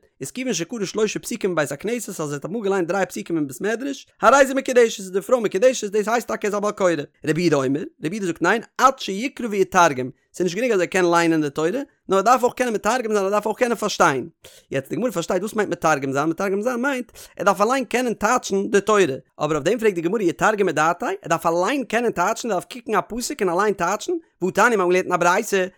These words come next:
רבי יהודה אומר, רבי יהודה זאגט, אז מיתרגמן פסוק כצירוסוי, הא ראיה בדוי.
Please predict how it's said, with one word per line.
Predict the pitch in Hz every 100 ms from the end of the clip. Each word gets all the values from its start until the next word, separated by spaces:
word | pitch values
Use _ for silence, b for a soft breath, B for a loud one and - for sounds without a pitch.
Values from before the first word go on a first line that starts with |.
| b 190
רבי | 160
יהודה | 240 247
אומר, | 233 226
רבי | 185
יהודה | 220 220
זאגט, | 226
אז | 196
מיתרגמן | - 208 285 240 175
פסוק | 254 254 208
כצירוסוי, | - 185 185 175 240 196 185 202 b -
הא | 180
ראיה | 233 214 214
בדוי. | 185 185 143